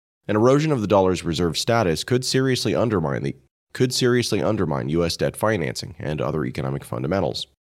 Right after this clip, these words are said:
And that's why some recent news in oil markets has raised anxiety about the dollar.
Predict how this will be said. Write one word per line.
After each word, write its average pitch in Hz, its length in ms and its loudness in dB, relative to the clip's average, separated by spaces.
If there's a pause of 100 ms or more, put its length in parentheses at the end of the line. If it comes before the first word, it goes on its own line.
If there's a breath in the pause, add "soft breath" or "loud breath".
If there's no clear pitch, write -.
(360)
And 87 100 0
that's 82 160 -2
why 117 280 4
some 98 220 0
recent 123 320 0
news 110 260 4
in 87 80 0
oil 113 240 2
markets 82 400 0
has 85 160 0
raised 101 260 2
anxiety 92 540 2
about 60 240 -6
the - 60 -8
dollar. 50 320 -6